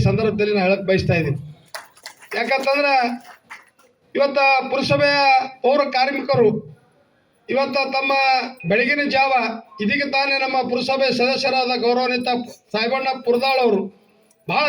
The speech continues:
ಕಳಕಳಿಯಿಂದ ನಾಲ್ಕು ವಿಷಯಗಳನ್ನು ವ್ಯಕ್ತ ಮಾಡಿದ್ರು. ಇವತ್ತ ಬೆಳಿಗ್ಗೆ ಐದು ಗಂಟೆಯಿಂದ ಸಾಯಂಕಾಲ ಆರು ಗಂಟೆವರೆಗೆ ಪ್ರತಿಯೊಂದು ವಾರ್ಡಿನಲ್ಲಿ,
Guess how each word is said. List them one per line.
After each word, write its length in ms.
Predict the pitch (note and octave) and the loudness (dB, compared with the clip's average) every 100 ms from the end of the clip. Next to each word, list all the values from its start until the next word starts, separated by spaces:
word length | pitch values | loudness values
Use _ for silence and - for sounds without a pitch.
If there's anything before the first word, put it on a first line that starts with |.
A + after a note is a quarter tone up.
| - | 0
ಕಳಕಳಿಯಿಂದ 500 | C4 C4 D4 C#4+ C#4+ C4+ | -2 -2 -2 -2 -2 -2
ನಾಲ್ಕು 200 | B3+ C4 B3 | -2 -2 -4
ವಿಷಯಗಳನ್ನು 520 | A#3 C4 B3+ B3+ B3 | -2 0 0 0 0
ವ್ಯಕ್ತ 240 | A#3 A#3 A3+ | -2 -2 -2
ಮಾಡಿದ್ರು. 300 | G#3+ G#3 G3+ - _ _ _ _ _ _ _ - | 2 0 -2 -10 _ _ _ _ _ _ _ -4
ಇವತ್ತ 220 | A#3+ B3+ C#4 A#3+ | -2 0 0 2
ಬೆಳಿಗ್ಗೆ 280 | C#4+ C#4+ C#4+ C4+ | 0 2 2 2
ಐದು 120 | D4 C#4+ | 0 0
ಗಂಟೆಯಿಂದ 500 | C#4 C#4 C#4 C#4 C#4 C4+ - A3+ - _ - | 0 0 0 2 2 2 0 -6 -14 _ -4
ಸಾಯಂಕಾಲ 460 | G#3 C#4+ C#4+ C#4 C4 A#3+ | -2 -2 0 0 2 0
ಆರು 120 | C#4 C4+ | 0 -2
ಗಂಟೆವರೆಗೆ 640 | B3 C4 B3 B3+ B3+ A#3 G#3 - _ _ _ _ _ _ _ _ - | -2 0 0 0 0 0 -2 -8 _ _ _ _ _ _ _ _ -4
ಪ್ರತಿಯೊಂದು 500 | A#3+ A#3+ D4+ D4 D4 | -2 0 2 0 2
ವಾರ್ಡಿನಲ್ಲಿ, 580 | C#4 C4+ C#4+ C#4 C4+ B3+ | 2 2 0 0 0 2